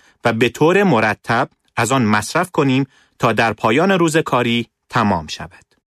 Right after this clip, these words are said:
نکته: در طول روز آب کافی بنوشید. در روز حداقل یک و نیم تا دو لیتر آب بنوشید.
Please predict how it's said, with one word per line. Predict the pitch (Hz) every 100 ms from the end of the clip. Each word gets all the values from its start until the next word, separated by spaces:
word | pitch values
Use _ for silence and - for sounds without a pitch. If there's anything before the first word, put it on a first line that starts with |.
| _ _ _ _ _ _ -
نکته: | 131 185 - - 101 78 _ _ _ _ _ _ -
در | 120 123
طول | - 196 160
روز | 110 117 139 - _ _
آب | 120 139 143 151
کافی | 151 - 95 123
بنوشید. | 85 82 85 - 80 - _ _ _ _ _ _ _ _ _
در | 117 110
روز | 107 120 165 - _ _
حداقل | 135 107 110 104 92 123 151 - _ -
یک | 117 -
و | 113
نیم | 156
تا | 190 135
دو | 107 123
لیتر | 175 180 - - -
آب | 135 127
بنوشید. | - 90 85 - 82 -